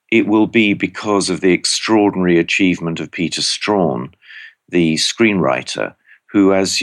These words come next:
as you rightly say, has taken just about one thousand pages of pretty dense prose and turned it, uh, ex-,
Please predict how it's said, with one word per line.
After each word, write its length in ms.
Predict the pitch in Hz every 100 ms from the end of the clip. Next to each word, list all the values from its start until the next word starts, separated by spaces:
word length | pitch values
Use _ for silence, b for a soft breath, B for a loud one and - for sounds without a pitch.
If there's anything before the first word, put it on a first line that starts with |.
| -
as 240 | 92 -
you 140 | 87 85
rightly 340 | 95 90 82
say, 480 | - 113 98 69 64
has 220 | 80 -
taken 640 | - 101 90 92 76 76 _ B B B _ _ _ _ -
just 320 | - - - 98
about 380 | 92 95 90
one 320 | 87 101 104 98
thousand 640 | 107 95 95 85 82 76
pages 560 | - 98 92 76 71 78
of 200 | 76 -
pretty 520 | 156 147 123 107 - -
dense 580 | 101 92 85 - - -
prose 840 | - 104 82 53 50 - - - _ b b b b _
and 260 | 87 87 87
turned 380 | 110 95 92
it, 260 | 82 76 - _ _ _ -
uh, 200 | - 65 -
ex-, 220 | 104